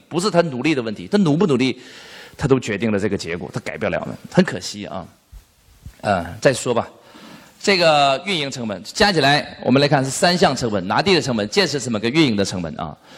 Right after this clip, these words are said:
那么这三项成本中，这两块是最主要的成本项目，啊，拿地跟建设。那么我们就分而治之，我们看一块一块怎么处理它啊。我们首先来看这个拿地的现象，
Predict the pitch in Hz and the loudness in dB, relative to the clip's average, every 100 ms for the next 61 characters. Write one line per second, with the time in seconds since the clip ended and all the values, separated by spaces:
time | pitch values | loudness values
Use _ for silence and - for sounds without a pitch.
0 | - - 254 240 254 - 240 240 240 185 | -20 4 4 4 0 0 0 2 2 2
1 | 175 151 131 139 139 139 - _ _ _ | 0 -2 0 2 2 -2 -16 _ _ _
2 | _ _ - 240 151 104 117 175 127 - | _ _ 2 4 4 -4 2 2 2 -6
3 | 151 147 180 123 107 101 98 98 82 90 | -12 -6 -8 -4 -6 -6 -10 -12 -14 -14
4 | 82 - _ - - - - - - 131 | -14 -18 _ -20 -20 -20 -20 -10 2 2
5 | 113 90 - - 117 139 165 131 131 127 | 2 -2 -10 -6 0 2 0 -6 -8 -8
6 | 123 - 120 - _ _ _ - _ _ | -8 -6 -10 -14 _ _ _ -20 _ _
7 | 214 208 185 139 139 147 160 139 117 - | 6 8 6 4 0 4 6 6 2 -6
8 | - - - 190 165 131 131 - 127 135 | -20 -18 0 2 4 2 0 -6 -6 -6
9 | 135 - 127 131 156 139 190 170 131 127 | -8 -8 -8 0 0 0 0 0 2 -2
10 | 107 101 - 135 92 92 85 80 - - | -2 -8 -4 0 2 2 0 0 -6 -6
11 | 110 101 85 85 - - - - 170 - | -2 0 -2 -6 -16 -20 -6 2 2 2
12 | 135 151 123 139 147 123 139 117 107 98 | 0 0 0 0 0 0 0 4 4 2
13 | 85 - _ _ - - _ - 120 135 | -2 -14 _ _ -20 -20 _ 0 2 2
14 | 165 143 107 117 104 113 | 0 -2 -2 -4 -6 -6